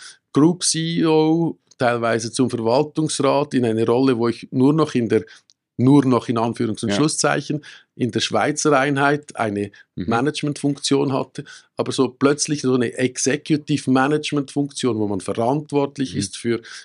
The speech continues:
Speaker 1: sechzig Leute, völlig frei entscheiden kann, praktisch keinen Chef mehr oben dran hat, der, der einem
Speaker 2: <laughs>
Speaker 1: da,
Speaker 2: Ja.
Speaker 1: äh, reinredet und, und wo man halt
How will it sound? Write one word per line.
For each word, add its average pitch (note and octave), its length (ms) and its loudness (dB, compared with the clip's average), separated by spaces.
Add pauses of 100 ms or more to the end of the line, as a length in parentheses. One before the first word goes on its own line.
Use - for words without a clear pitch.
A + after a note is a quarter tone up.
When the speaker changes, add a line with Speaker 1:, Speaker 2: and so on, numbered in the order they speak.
(100)
Speaker 1:
sechzig C#3+ 580 -2
Leute, C#3 560 0 (440)
völlig C#3 420 2
frei C3 260 0
entscheiden C3+ 540 -2
kann, C#3+ 240 -2
praktisch C3+ 440 -2
keinen C3+ 360 0
Chef C3+ 300 -2
mehr C3 180 2
oben C3 340 -2
dran B2+ 360 0
hat, C3 240 -2
der, B2+ 140 2 (600)
der A#2+ 140 2
einem B2 540 2 (640)
Speaker 2:
<laughs> D3 140 0
Speaker 1:
da, B2 320 4
Speaker 2:
Ja. G2+ 200 0 (260)
Speaker 1:
äh, A#2 420 0 (100)
reinredet C3+ 1200 2 (340)
und, A2+ 340 -2
und A2 180 -2
wo A#2+ 220 2
man A#2 300 0
halt G#2+ 240 0